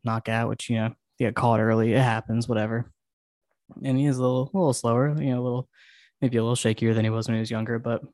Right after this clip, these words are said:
otherwise, like, his, his record looks appropriate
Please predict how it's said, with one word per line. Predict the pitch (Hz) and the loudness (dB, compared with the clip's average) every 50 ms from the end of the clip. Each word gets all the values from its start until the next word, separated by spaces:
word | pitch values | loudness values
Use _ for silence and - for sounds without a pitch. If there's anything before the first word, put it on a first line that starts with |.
| _ _ _ _ _ _ _ _ _ _ _ _ _ - | _ _ _ _ _ _ _ _ _ _ _ _ _ 0
otherwise, | 147 147 156 143 139 139 135 127 127 120 - | 2 4 6 6 8 8 8 6 6 4 2
like, | 117 - | 0 0
his, | - 123 113 - - | -2 -4 -6 -4 -4
his | 131 120 - | -6 -4 0
record | 127 120 113 - 120 113 110 | 0 0 0 0 -4 -4 -2
looks | 117 113 - - - - - - - _ _ _ _ _ _ _ - | -2 -4 -4 -4 -8 -10 -10 -14 -20 _ _ _ _ _ _ _ -8
appropriate | 113 - - 113 110 - 117 110 110 113 - | -6 -2 0 -2 -2 -2 -2 -2 -2 -4 -4